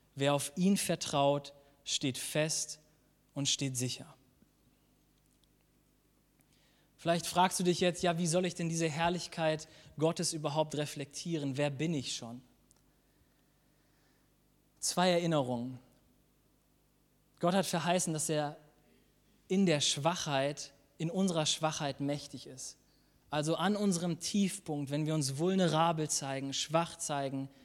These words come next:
dann ist er mächtig und ist er stark.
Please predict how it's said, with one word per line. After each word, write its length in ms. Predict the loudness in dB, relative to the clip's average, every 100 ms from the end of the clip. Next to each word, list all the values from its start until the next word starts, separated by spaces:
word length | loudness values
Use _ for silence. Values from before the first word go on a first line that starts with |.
| -20 _ _ _ _
dann 160 | -2 0
ist 220 | 0 0
er 300 | 4 4 2 0
mächtig 500 | 2 2 2 -6 -2
und 120 | -2
ist 120 | -2
er 220 | -2 -2
stark. 560 | -2 -2 -2 -4 -6